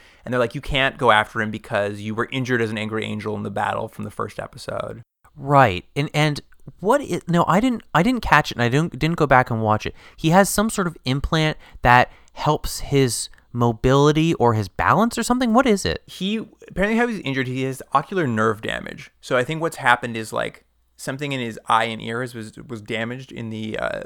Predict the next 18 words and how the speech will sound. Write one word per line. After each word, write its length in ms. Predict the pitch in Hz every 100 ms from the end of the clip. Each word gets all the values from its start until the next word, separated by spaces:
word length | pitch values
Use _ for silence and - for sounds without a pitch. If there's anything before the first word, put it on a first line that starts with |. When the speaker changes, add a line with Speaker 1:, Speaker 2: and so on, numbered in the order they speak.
| -
Speaker 1:
original 320 | 120 117 113
fight. 240 | - 123
So 60 | 127
they've 140 | 120
installed 360 | 120 110 131 139
a 40 |
chip 360 | 123 - 139 -
behind 300 | 139 131 120
his 120 | 113
ear 160 | 120 113
that 120 | 113
basically 400 | 127 127 147 151
gives 280 | 113 117 110
him 120 | 127
back 260 | 113 117 -
his, 180 | 117 117
uh, 120 | 107
stability. 600 | - 110 110 123 165 190